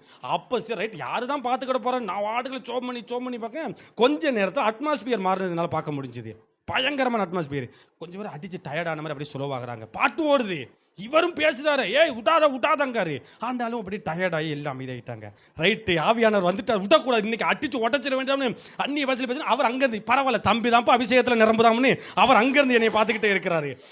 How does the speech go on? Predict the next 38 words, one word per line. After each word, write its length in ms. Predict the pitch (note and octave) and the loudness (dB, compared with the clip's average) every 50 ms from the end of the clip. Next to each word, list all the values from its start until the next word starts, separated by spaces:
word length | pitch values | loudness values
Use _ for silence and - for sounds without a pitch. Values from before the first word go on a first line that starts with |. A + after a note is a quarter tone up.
| - - | -6 -2
இது 200 | G3 C4 E4 D#4+ | 0 2 4 4
ஒரு 140 | D4+ C#4 C4 | 4 4 4
பக்கம் 240 | B3 A#3+ A#3+ A#3 G#3+ | 4 4 4 2 0
இருக்கு. 200 | F#3+ G3 E3+ F3 | 2 2 2 2
ரைட், 220 | A3 C#4 A3 A#3 | 2 2 2 0
ஓகே, 540 | A#3 A3+ A#3+ A#3+ A#3+ A3+ A3 F#3+ D#3+ C#3 - - - - - | 2 2 2 2 2 0 -2 -2 -2 -4 -8 -12 -18 -8 -4
நம்ம 300 | F#3+ A3+ B3+ C4+ C4+ C4+ | -4 -2 0 0 0 0
ஆட்டுக்கு 160 | B3+ B3+ G#3 | -2 -2 -4
ஜெபம் 20 | |
பண்ணி 220 | - B3 B3 B3 B3 | -2 -2 -2 -2 -4
விட்டு 220 | B3 B3+ A#3+ D4+ | -6 -6 -6 -6
நம்மளும் 340 | B3+ G#3 A3+ B3 C4 C#4 C4+ | -6 -6 -4 -4 -2 -2 -2
அப்படியே 240 | A#3 A#3 A#3+ A3+ G#3+ | -2 -2 -4 -4 -4
லைட்டா 260 | G3 G#3 A#3 A3 A3+ | -4 -4 -2 -4 -4
கண்ணை 260 | - F#3+ G#3 A#3 A3 | -6 -6 -6 -8 -4
திறந்து 280 | D#3 G#3 A3 B3 B3+ A#3 | -2 -2 0 0 -2 -2
பார்த்துக்கிட்டு 340 | F#3+ A3 A3+ C4 A#3+ C4 A#3+ | 0 -2 -2 -2 -4 -10 -10
நம்ம 320 | A3 F#3 G3 G#3+ A3 A3+ | -10 -10 -8 -8 -8 -6
ஆட்டுக்கு 40 | A#3 | -6
ஜெபம் 360 | B3 A#3 G3 - G#3+ A3 A3 | -8 -8 -8 -8 -8 -8 -8
பண்ணிக்கிட்டே 340 | G#3+ G#3+ G#3 G3 A3+ A#3+ A3+ | -8 -8 -8 -8 -6 -4 -4
இருக்கிறது. 540 | G#3+ A3 G#3 A3+ G#3+ F#3+ F3 D#3+ D3 - - - - - - _ _ _ _ | -4 -4 -4 -6 -6 -4 -4 -6 -8 -10 -14 -20 -20 -20 -20 _ _ _ _
யுத்த 320 | - F#3+ G#3+ G#3 - - C4+ | -10 -10 -10 -8 -6 -6 -6
ஜெபம் 240 | G#3+ A#3 A#3 A#3 F3 | -4 -4 -4 -4 -4
பண்ண, 280 | G3 G#3 B3+ C4 C4 | -4 -4 -4 -4 -4
பண்ண, 320 | G3+ F3+ A#3 B3+ C4+ C#4 A#3 | -4 -6 -6 -6 -6 -6 -8
பண்ண 260 | F3 G#3 A#3 C#4 A#3 | -8 -6 -6 -6 -6
சில 160 | G#3 A3+ A3 | -6 -6 -6
வார்த்தைகளை 560 | E3+ D#3+ F3 A3+ C#4+ A3+ - C#4 C4 B3 A3 | -4 -2 0 -2 -2 -2 -2 -2 -2 -2 0
கர்த்தர் 220 | F#3+ A3 G#3 A#3+ G#3 | -2 -2 -2 -2 -2
சொல்லி, 140 | A#3+ B3+ | -2 -4
"இந்த 120 | A#3 G3 F#3 | -4 -4 -2
வார்த்தையை 420 | E3+ F#3 A#3 C4 A3+ C4 G#3 - | -2 -2 -2 -2 -2 -6 -8 -6
சொல்லி 220 | A#3 B3 B3+ D4+ C#4+ | -6 -4 -4 -4 -6
சொல்லி 280 | - C#4+ C#4 C4 C4+ | -6 -4 -4 -2 -2
நீ 80 | B3 A3+ | -2 -2
ஜெபம் 240 | F3+ G3+ G3+ F#3+ F#3 | 0 0 0 0 -2
பண்ணினாரு." 380 | F3+ E3+ E3 D3+ C#3+ C3+ B2 | -4 -4 -4 -4 -6 -6 -8